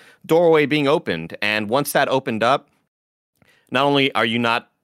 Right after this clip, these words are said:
fighting kind of the same humanoid things, but then creatures start being involved, and then they have their own kind of move sets. And the game just gets infinitely more interesting gameplay-wise, I think, around hour five or six. Once you, now, you will still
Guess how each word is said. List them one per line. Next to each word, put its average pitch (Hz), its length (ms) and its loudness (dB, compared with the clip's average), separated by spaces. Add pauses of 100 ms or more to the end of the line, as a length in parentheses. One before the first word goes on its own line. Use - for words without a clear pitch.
(100)
fighting 110 440 -4
kind 104 200 -6
of 101 80 -8
the 98 60 -8
same 104 260 -6
humanoid 104 500 -4
things, 117 220 -4
but 110 120 -6
then 95 160 -4
creatures 131 420 -8
start 107 380 -8
being 101 220 -4
involved, 85 520 -4
and 101 160 -4
then 98 120 -8
they 123 160 0
have 113 220 -4
their 107 180 -2
own 101 140 -2
kind 104 180 -8
of 90 180 -10
move 107 320 -6
sets. - 420 -6 (540)
And 120 160 -2
the 120 60 -4
game 143 280 -2
just 156 200 -6
gets 135 280 -2
infinitely 117 720 -4 (140)
more 113 300 0
interesting 110 500 -6
gameplay-wise, 85 920 -4
I 92 120 -6
think, 101 260 -8
around 90 280 -4
hour 92 300 -4
five 87 320 -4
or 87 80 -10
six. - 480 -8 (380)
Once 113 260 -4
you, 104 480 -6 (240)
now, 139 100 0
you 143 180 0
will 160 120 0
still 160 340 -2